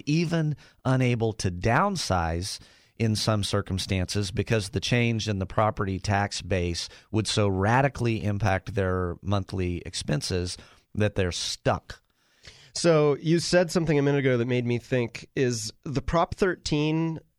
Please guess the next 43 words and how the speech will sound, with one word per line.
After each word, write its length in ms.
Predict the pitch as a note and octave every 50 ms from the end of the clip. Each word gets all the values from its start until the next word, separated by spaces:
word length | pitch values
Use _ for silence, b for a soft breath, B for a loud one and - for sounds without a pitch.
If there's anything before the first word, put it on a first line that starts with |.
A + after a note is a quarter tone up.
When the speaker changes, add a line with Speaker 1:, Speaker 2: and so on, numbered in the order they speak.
| _ _ _ _ _
Speaker 2:
um, 340 | D#3+ C#3 C3 B2+ B2 A#2+ A2+ -
is 140 | C#3+ A#2+
that 160 | C#3 C3+ D3 -
unique 500 | F3 F#3+ G#3 E3+ B2+ A#2 C3 C#3+ - -
to 100 | - E3+
California? 680 | - D3+ C3+ C3+ C#3 C3 - B2 A#2 B2+ D3 E3+ F#3 F#3
Do 220 | C#3+ C3+ B2 A2+
other 220 | A#2 B2+ D3+ D#3
states? 480 | - - - A#2 A2+ C3+ E3+ - - -
I've, 160 | A#2 B2+ C3+ C#3
I've 140 | C3 D3+ F#3+
only 220 | A3+ G3 E3+ D#3+
ever 160 | D3 B2+ C3
lived 220 | B2 C3+ C3+ A#2+ C#3+
in 100 | C3 B2+
California. 600 | C#3+ C3+ C3 B2 - D3 D#3+ E3+ C3+ G#2 F2 F2+
So 500 | - - C3 A#2+ A#2 A2+ A2+ A2+ A2 G#2+
is 200 | - B2 A2+ -
that 280 | - A#2+ C3+ E3 F#3+ - - _ -
not 300 | C3 A2+ A2+ B2 C#3 - -
the 80 | B2+
case 320 | A#2 - A#2 A2 C#3 D#3 -
in 80 | B2
other 260 | A2 A#2 A#2+ A#2 A2 A2
states? 520 | - - A2+ A2 D3 D#3+ - - - -
Where 100 | B2 A#2+
Speaker 1:
No, 140 | F#3+ F3+ E3+
it's 180 | D#3+ - -
not 180 | D#3+ D#3+ D#3 -
the 80 | - C#3
case 280 | - D3 D3 - -
in 120 | A#2 A#2+ - -
every 240 | D3+ F#3 F#3 G3 F3+
state, 380 | - - - F3+ F3+ - A2+
but 100 | B2+ G#2
there 180 | - B2 B2 G2+
are 160 | A2+ A#2+ C3
states 380 | B2 - - B2 A#2 G#2+ - -
that 120 | A#2 G#2
have 180 | A2+ A2 G#2+ G2+
similar, 720 | - - A#2+ A2 A2 G#2+ G#2 G2+ G2+ G2 F#2+ F#2 F2+ - - -
um, 500 | G2 F#2+ F#2 F2+ F2 F2 F2 F#2 - - _ _ _
um, 420 | F2+ F2+ F2 F2+ F2+ F#2 F2+ -